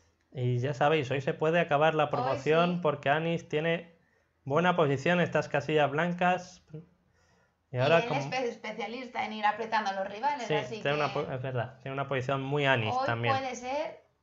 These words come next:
Speaker 2: el último día de la promoción.
Speaker 1: Una posición muy Anis. La promoción es hasta que Anis ga-, Giri
Speaker 2: <laughs>
Speaker 1: gane una partida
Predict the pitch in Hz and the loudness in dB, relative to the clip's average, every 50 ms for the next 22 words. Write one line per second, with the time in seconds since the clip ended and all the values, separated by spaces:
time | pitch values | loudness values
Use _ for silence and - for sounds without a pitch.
0 | _ _ _ _ _ _ _ _ _ _ _ - 240 240 247 285 285 - 302 311 | _ _ _ _ _ _ _ _ _ _ _ -14 -12 -10 -10 -10 -10 -10 -8 -6
1 | 294 285 277 302 294 285 277 254 240 233 220 214 220 214 - - 202 196 208 214 | -4 -4 -2 -2 0 0 0 0 -2 -4 -6 -8 -10 -10 -12 -12 -14 -16 -16 -16
2 | - - - _ _ _ - 139 135 139 143 131 147 139 127 120 135 151 151 143 | -18 -20 -20 _ _ _ -10 -8 -6 -6 -6 -4 -4 -4 -4 -4 -4 -4 -4 -4
3 | 139 139 139 151 156 - - - _ - 135 127 117 107 107 - - - - 123 | -4 -4 -4 -4 -6 -8 -12 -14 _ -6 -4 -4 -4 -6 -8 -12 -14 -6 -4 -4
4 | 120 123 131 123 123 123 123 123 160 165 170 170 170 175 175 165 143 147 139 139 | -2 0 0 0 0 0 0 2 2 4 4 2 0 -4 -6 -4 -4 -4 -2 -2
5 | 156 139 127 - 139 135 135 151 147 165 175 180 185 170 147 151 165 - - - | -2 -2 -2 -2 -4 -2 2 2 4 4 4 2 0 0 -2 -2 -4 -6 -4 -4
6 | 151 151 147 156 156 151 147 - 160 160 165 165 165 160 160 156 - 139 127 123 | -2 -2 0 0 0 -2 2 6 6 6 8 6 4 2 4 4 4 4 4 2
7 | 127 151 151 147 160 160 165 175 - | 0 -2 0 2 2 2 0 -2 -6